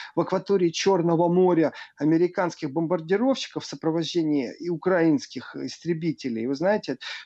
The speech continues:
то я не могу даже такие слова употреблять к ним, как стратегические партнёры. Да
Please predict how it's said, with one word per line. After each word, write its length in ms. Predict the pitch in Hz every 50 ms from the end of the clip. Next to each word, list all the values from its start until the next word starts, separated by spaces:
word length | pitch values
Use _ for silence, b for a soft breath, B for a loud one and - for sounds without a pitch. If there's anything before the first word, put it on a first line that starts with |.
| B
то 400 | _ - 170 170 170 170 170 165
я 160 | 165 160 208 226
не 80 | 233
могу 240 | 233 233 233 226 240
даже 220 | 208 214 185 185 185 - - - - _
такие 260 | - 170 - - 185
слова 300 | - - 208 208 220 220
употреблять 720 | - - 185 165 - 175 165 160 175 160 151 - - -
к 20 | -
ним, 200 | 170 165 160 156
как 260 | - 160 147 - -
стратегические 800 | - - 151 139 - 180 165 147 165 156 - - - - 135 123
партнёры. 500 | - - 131 - - - 131 117 110 113
Да 80 | 123